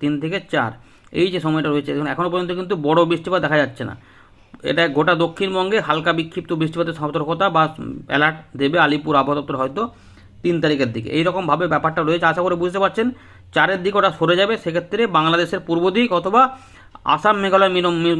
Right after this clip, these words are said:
মণিপুর, মিজোরাম, ত্রিপুরার দিকে একটু হালকা বিক্ষিপ্ত হবে, এরকমভাবে বৃষ্টিপাত কোথাও কোথাও আসতে পারে। গোটা এলাকা জুড়ে বৃষ্টিপাতের সম্ভাবনা আপাতত নেই। সঠিক খবর কিন্তু আপনারা এখানে এরকমভাবে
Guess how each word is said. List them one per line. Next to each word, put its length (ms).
মণিপুর, 360
মিজোরাম, 280
ত্রিপুরার 340
দিকে 180
একটু 180
হালকা 220
বিক্ষিপ্ত 400
হবে, 220
এরকমভাবে 440
বৃষ্টিপাত 380
কোথাও 300
কোথাও 180
আসতে 140
পারে। 120
গোটা 260
এলাকা 200
জুড়ে 200
বৃষ্টিপাতের 400
সম্ভাবনা 340
আপাতত 240
নেই। 80
সঠিক 260
খবর 280
কিন্তু 260
আপনারা 260
এখানে 180
এরকমভাবে 400